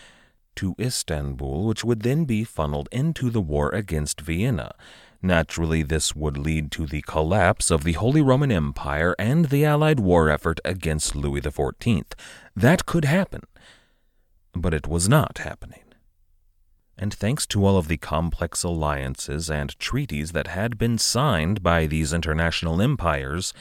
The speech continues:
it was unlikely to happen. There was this balance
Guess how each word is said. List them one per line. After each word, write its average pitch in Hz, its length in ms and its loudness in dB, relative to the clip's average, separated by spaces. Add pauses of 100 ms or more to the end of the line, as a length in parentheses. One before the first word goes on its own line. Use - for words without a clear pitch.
(320)
it - 160 -10
was 107 180 0
unlikely 131 720 -2
to 69 100 -10
happen. - 380 -10 (880)
There 104 200 0
was 107 160 2
this 101 380 0 (540)
balance - 960 -2